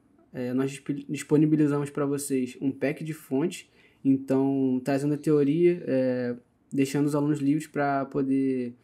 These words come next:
pesquisar fontes e criar, e a gente já traz aqui um pack também de algumas fontes, é, que nós achamos essen-, essenciais, boas fontes aqui já.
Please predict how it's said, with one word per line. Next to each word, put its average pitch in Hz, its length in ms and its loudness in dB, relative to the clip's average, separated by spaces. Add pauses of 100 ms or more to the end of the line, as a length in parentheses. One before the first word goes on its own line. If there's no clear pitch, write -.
(160)
pesquisar 147 380 -6
fontes 156 640 -2
e 147 60 -10
criar, 143 480 -2
e 160 60 0
a 160 40 2
gente 160 200 -2
já 156 80 -2
traz 156 200 -4
aqui 160 140 -4
um 165 80 0
pack 147 260 -2
também 147 360 0
de 160 80 -4
algumas 143 300 -4
fontes, 143 440 -6 (320)
é, 127 200 -2
que 135 120 -2
nós 135 100 4
achamos 131 360 0
essen-, - 280 -8
essenciais, 139 640 -4
boas 139 320 0
fontes 139 400 -4
aqui 131 400 -4
já. 127 300 -6